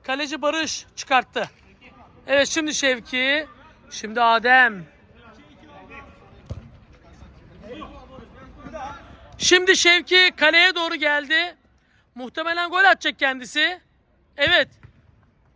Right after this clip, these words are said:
Denedi, olmadı. Şimdi Mesut.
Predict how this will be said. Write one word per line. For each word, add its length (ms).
Denedi, 600
olmadı. 680
Şimdi 600
Mesut. 720